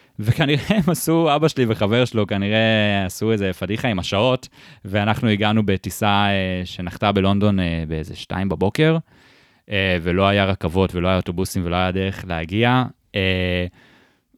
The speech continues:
ופשוט העברנו את הלילה משוטטים כזה ברחוב עד, אה, חמש בבוקר, עד שיתחילו התנועה, תתחיל התנועה ונוכל להגיע בעצם לחבר של אבא שלי וללון אצלו.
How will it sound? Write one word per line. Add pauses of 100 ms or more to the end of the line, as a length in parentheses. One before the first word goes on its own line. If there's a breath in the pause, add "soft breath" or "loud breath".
(220)
ופשוט
העברנו
את
הלילה
משוטטים
כזה
ברחוב
עד,
אה,
חמש
בבוקר,
עד
שיתחילו (200)
התנועה,
תתחיל
התנועה
ונוכל
להגיע
בעצם
לחבר
של
אבא
שלי
וללון
אצלו.